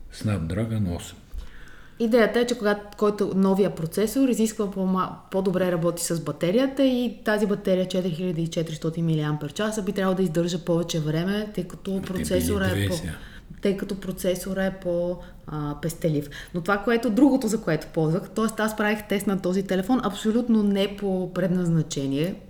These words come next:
Speaker 2: пренебрегвайки бизнес частта, излязох на терасата и снимах хората, <laughs> тъй като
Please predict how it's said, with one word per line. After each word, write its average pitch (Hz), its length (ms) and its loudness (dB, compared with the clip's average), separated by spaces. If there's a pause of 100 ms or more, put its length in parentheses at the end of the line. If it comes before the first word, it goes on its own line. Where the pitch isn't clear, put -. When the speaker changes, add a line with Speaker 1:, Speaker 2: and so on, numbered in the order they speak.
(180)
Speaker 2:
пренебрегвайки 160 800 0
бизнес 160 380 0
частта, - 440 -6 (360)
излязох 185 340 0
на 175 160 0
терасата 160 680 -2 (320)
и 240 260 0
снимах 247 360 2
хората, 233 420 0 (300)
<laughs> - 300 -18
тъй 226 100 2
като - 200 -10